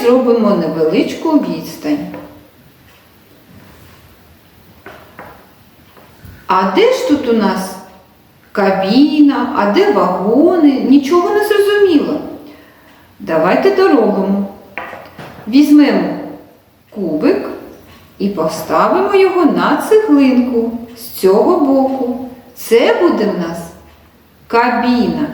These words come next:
В кабіні сидить машиніст, який керує потягом.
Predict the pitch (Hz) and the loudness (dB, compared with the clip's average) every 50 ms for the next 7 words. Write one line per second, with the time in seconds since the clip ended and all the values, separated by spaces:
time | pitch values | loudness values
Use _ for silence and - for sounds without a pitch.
0 | - - - - - - - 190 185 185 185 175 170 220 285 392 466 453 320 233 | -10 -16 -18 -20 -14 -6 -4 -2 -2 -2 -2 -2 0 2 2 4 4 2 2 0
1 | - - - - - 196 - 185 233 262 247 285 294 320 320 - 403 381 381 339 | -2 -4 -4 -2 -2 0 0 0 0 2 2 2 2 2 2 0 2 2 2 4
2 | 285 254 - - - - - - - - - - - 180 180 180 180 185 190 175 | 2 2 2 0 -4 -6 -8 -10 -14 -16 -18 -16 -8 -4 -2 -2 0 0 0 -2
3 | 180 - 180 170 151 160 185 247 320 349 370 370 - - - - 180 175 330 - | 0 -2 -4 -2 -2 0 2 4 4 4 4 2 0 -2 -4 -2 -2 0 -2 -2
4 | - 156 147 - - 151 131 - | -4 -6 -8 -8 -8 -10 -10 -10